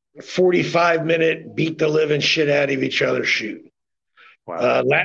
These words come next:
Speaker 1: honest to God, Larry Sharpe went across to get the finish, came back, shaking his head. <laughs> And I'm like, "Why are you shaking your head, man?" He's like, "There ain't no finish. Go out there and do forty-five minutes."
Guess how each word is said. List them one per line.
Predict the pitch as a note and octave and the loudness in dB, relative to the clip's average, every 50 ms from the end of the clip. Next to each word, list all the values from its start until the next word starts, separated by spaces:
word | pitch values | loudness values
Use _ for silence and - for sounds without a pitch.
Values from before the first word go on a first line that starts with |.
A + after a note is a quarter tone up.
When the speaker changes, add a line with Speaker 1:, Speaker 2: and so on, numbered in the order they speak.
| - - | -2 -2
Speaker 1:
honest | D#3 D3 D#3+ F3+ F3+ - - | 0 0 2 2 0 0 0
to | G3 F#3 | -2 0
God, | G3+ G3 F#3 D#3+ D3 | 0 0 0 2 2
Larry | D#3 D#3 E3 E3+ E3 | 2 2 2 2 0
Sharpe | - E3+ - F3 E3+ E3+ E3 D#3+ | 0 0 2 2 2 2 2 2
went | E3 E3 | 2 0
across | E3 E3 - F3 F3 F3+ - - | 0 0 0 0 2 0 0 -2
to | D3+ D#3 | -2 -2
get | D3+ E3 D#3+ - | 0 0 -2 -2
the | D#3 | -4
finish, | D3 - F3+ F#3 G3 G3 E3 - - - - - | -2 0 2 2 4 2 2 0 -2 -4 -6 -4
came | - E3+ E3 E3 D#3+ D3+ | 0 0 2 2 2 2
back, | D#3+ E3+ F3 F3+ F#3 F3 - - - - - _ - - - - - - - | 4 4 4 4 2 0 -2 -6 -14 -16 -18 _ -20 -20 -18 -18 -20 -16 -6
shaking | - - - D#3 D3+ D3 D3+ D3+ | -2 0 2 2 2 2 4 4
his | D3+ D3+ - | 4 4 4
head. | - - E3 E3+ D#3+ D3+ - - - - | 4 4 4 4 2 0 -2 -6 -6 -2
<laughs> | - B3 - - - - B3 - - - - - - - - - E3 C3+ | 0 0 0 0 0 0 0 0 -2 -4 -10 -10 -8 -8 -8 -4 -2 2
And | D3 C#3 D3 | 2 4 4
I'm | D#3 D#3+ E3 D#3+ | 4 4 4 4
like, | E3 F3 F3 E3+ E3 | 4 4 4 2 2
"Why | E3 F3 E3 D#3+ F3+ F#3+ G3 | 0 0 2 4 4 4 4
are | |
you | G3 G3 F3+ | 2 2 2
shaking | - - G3 G3 F#3 - F3+ E3+ | 2 2 2 2 2 2 2 2
your | E3+ E3 D#3 | 4 4 4
head, | D#3 F3+ F#3+ F#3 D#3 | 4 4 4 2 2
man?" | D3 D3 D3+ D#3 D#3+ D#3 D3+ | 2 2 4 4 4 2 2
He's | D3 C#3+ | 2 2
like, | C#3+ D#3 D#3 D3+ D3 | 4 4 2 2 2
"There | D3+ D#3+ E3+ | 2 2 2
ain't | E3+ F3 E3 D#3+ | 2 2 2 2
no | E3 E3 D#3 | 2 2 2
finish. | D#3+ D3 E3+ E3 D3+ C3 G2+ - - - - | 2 2 2 2 2 2 0 0 0 -2 -2
Go | - - C#3+ D3 | 0 2 2 4
out | D3+ D#3 D#3 D3+ | 4 4 4 2
there | D3+ E3 D#3 | 2 2 2
and | C#3+ C3+ | 4 4
do | C3+ C#3+ C#3 | 2 2 2
forty-five | D3 D3 D#3 D3+ D3 C#3+ D3 D#3+ D#3 D3+ C#3+ C#3+ | 0 2 2 2 2 2 2 2 2 2 2 2
minutes." | C#3+ C#3 C3 A#2+ - - - - - | 0 0 0 0 0 -4 -6 -10 -16